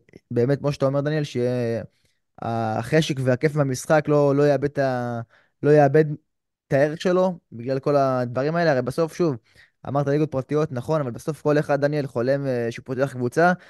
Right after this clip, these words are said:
לפחות, אתה, אתה יודע, אתה בהתחלה, שבוע, שבועיים, מחזור, ש-, אתה יודע, יש לך את החלום הגדול לזכות ברכב, ולהיות דניאל ציטרון, שמסיים בסוף העונה בטירוף שם, בפוטו פיניש כזה על רכב, ואז ש-, ברגע שאתה יודע שיש לך מאות בוטים, או אלפי בוטים,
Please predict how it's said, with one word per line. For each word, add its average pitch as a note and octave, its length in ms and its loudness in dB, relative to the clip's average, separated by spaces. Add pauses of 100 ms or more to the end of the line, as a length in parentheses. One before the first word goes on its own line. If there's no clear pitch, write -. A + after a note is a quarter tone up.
(180)
לפחות, E3+ 440 -2 (200)
אתה, F3 120 0 (160)
אתה D3+ 100 2
יודע, E3+ 80 8
אתה D3+ 120 4
בהתחלה, C3+ 640 4
שבוע, C#3 380 0
שבועיים, C#3 460 -4
מחזור, C3 320 -4
ש-, - 80 -16 (400)
אתה - 140 -8
יודע, C#3+ 100 -2
יש D3+ 80 -6
לך F3 60 -4
את D#3+ 60 -2
החלום D#3 260 2
הגדול D3+ 380 4 (240)
לזכות C#3 280 -4
ברכב, E3 420 4 (420)
ולהיות C3+ 560 2
דניאל D3+ 280 0
ציטרון, E3+ 420 -4
שמסיים D3 400 -6
בסוף C#3+ 220 -8
העונה C#3+ 440 -2 (220)
בטירוף C#3 500 -2
שם, D3+ 240 -2
בפוטו C3 300 -6
פיניש E3+ 340 -2
כזה C#3 180 2
על C3+ 80 4
רכב, E3+ 340 2 (540)
ואז D#3 300 2
ש-, F#3 160 -8 (360)
ברגע F#3+ 240 4
שאתה F#3+ 120 2
יודע F#3+ 140 4
שיש F3+ 140 0
לך F3+ 120 0 (200)
מאות D#3 320 2
בוטים, E3 400 0
או B2+ 500 0
אלפי B2+ 280 0
בוטים, D#3 460 -2